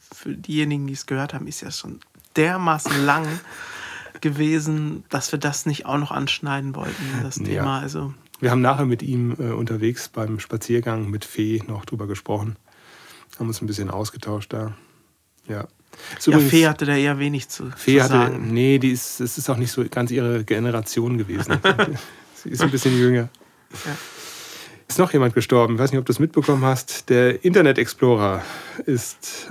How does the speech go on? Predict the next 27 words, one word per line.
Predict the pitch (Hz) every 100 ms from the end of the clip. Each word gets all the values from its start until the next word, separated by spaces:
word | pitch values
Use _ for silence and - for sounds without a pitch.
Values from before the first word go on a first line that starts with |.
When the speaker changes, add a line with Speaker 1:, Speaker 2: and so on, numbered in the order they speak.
| 135
Speaker 2:
am | 160
Speaker 1:
<laughs> |
Speaker 2:
vierzehnten | 139 131 - 131 131
sechsten | 123 - - - - 180 -
<laughs> | - - -
jetzt | 131 170
endgültig | 160 170 151 147 123
tot. | - 135 127
Speaker 1:
Ja, | 143 139
vom | 143 139
Support, | 127 131 - 143 143 143
glaub | - 123
ich, | 120 143 139 -
äh, |
Speaker 2:
Ja, | 110 107
genau. | 104 98 104
Speaker 1:
getrennt, | 104 123 123 139
ne, | 139
oder | 139 127
ausgesch-, | 131 - 147 - _ -
Speaker 2:
Ja, |
genau. | -
Speaker 1:
ausgeschaltet. | 104 101 92
Speaker 2:
Aber | 110
das | 123 139
ist | 123
ja | 101